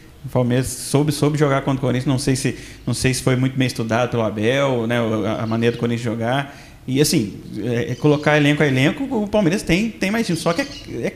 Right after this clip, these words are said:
é um clássico, né? Então, ou seja, geralmente o clássico, ele, ele meio que iguala isso aí, né? Ele não, não, não, não leva muito em consideração o elenco ser mais forte ou ser menos forte, né? Se fosse uma derrota ali, um a zero, dois a um, é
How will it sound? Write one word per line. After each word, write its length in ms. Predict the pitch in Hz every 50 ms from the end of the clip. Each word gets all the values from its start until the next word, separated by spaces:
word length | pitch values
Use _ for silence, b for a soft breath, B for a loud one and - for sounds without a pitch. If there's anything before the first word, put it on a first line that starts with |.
| - -
é 80 | -
um 60 | 202 214
clássico, 400 | - 196 190 170 151 - - 131
né? 120 | 127 131 B B B B B B
Então, 120 | - -
ou 60 | 165 160
seja, 160 | 160 143 123
geralmente 420 | 127 147 160 160 147 143 147 151 -
o 40 |
clássico, 460 | - - 156 143 170 165 - 226 220 208 214
ele, 200 | 208 214 220 220
ele 200 | 214 220 214 208
meio 160 | 208 208 214
que 80 | 208 254
iguala 340 | 202 170 151 160 180 180 160
isso 120 | - -
aí, 140 | 131 123 120
né? 160 | 117 123 127 120
Ele 200 | 120 120 131 135
não, 100 | 143 151 147 143
não, 160 | 143 139 139
não, 200 | 143 135 135 131 B B B B B
não 140 | - 127 127
leva 280 | 123 120 127 143 - 143
muito 220 | 127 131 135 147 -
em 40 |
consideração 640 | - 131 131 143 135 131 120 - - 131 131 127 123
o 40 | 120
elenco 320 | 120 117 120 120 123 120 -
ser 80 | -
mais 200 | 127 120 110 107
forte 240 | - 123 127 127 127
ou 60 | 135 123
ser 100 | - 135
menos 240 | 127 123 120 120 120
forte, 340 | - 120 110 101 - - B B B B B B B B -
né? 120 | 123 117 B B B B -
Se 160 | - - - 123
fosse 220 | - 156 165 -
uma 100 | 196 185
derrota 440 | 175 147 120 127 131 151 151 - -
ali, 80 | -
um 100 | 135 139
a 80 | 120 107
zero, 320 | 107 113 120 139 139 123
dois 200 | 127 127 123 117
a 80 | 120 113
um, 240 | 120 151 190 190 156 131
é 140 | 123 -